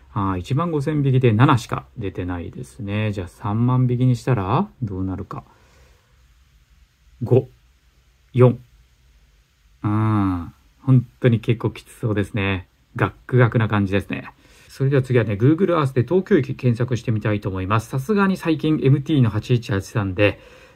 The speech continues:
えー、Google Earthのね、テストするっていうこと少ないと思いますんで、どのぐらい遅かったのかということを再確認でやってみたいと思います。それでは行きますよ。せ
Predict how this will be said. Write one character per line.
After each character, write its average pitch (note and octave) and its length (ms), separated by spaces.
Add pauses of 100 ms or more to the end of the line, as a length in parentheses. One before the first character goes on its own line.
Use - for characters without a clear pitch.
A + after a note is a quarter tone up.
(120)
え G#2+ 140
ー、 G2+ 40
Google A2 260 (140)
Earth F#2+ 160
の E2 100
ね、 A#2+ 200
テ A2 100
ス - 80
ト G#2+ 80
す - 120
る G#2 60
っ - 20
て - 220
い - 20
う - 20
こ F#2 80
と E2+ 140
少 - 180
な C#3 120
い C3 100
と B2+ 80
思 F#2 100
い F2+ 60
ま F#2 100
す G2+ 140
ん F#2+ 80
で、 F#2+ 240
ど F#2 120
の C3 140
ぐ F3+ 60
ら E3 80
い D3 120
遅 C#3+ 200
か C3+ 100
っ C3+ 160
た C3 80
の A#2+ 100
か D3 120
と G2+ 120
い G#2 100
う A2 40
こ G#2+ 80
と - 80
を - 20
再 C3+ 220
確 C3 240
認 A2+ 160
で C3+ 160
や A#2 100
っ - 40
て - 140
み G2+ 60
た F#2+ 120
い F2+ 80
と - 80
思 G2 80
い F#2+ 60
ま A2+ 120
す。 C3 100 (680)
そ - 200
れ A2+ 80
で A2 60
は G2+ 80
行 F#2+ 80
き - 40
ま G2+ 120
す - 100
よ。 A2+ 80
せ A#2+ 200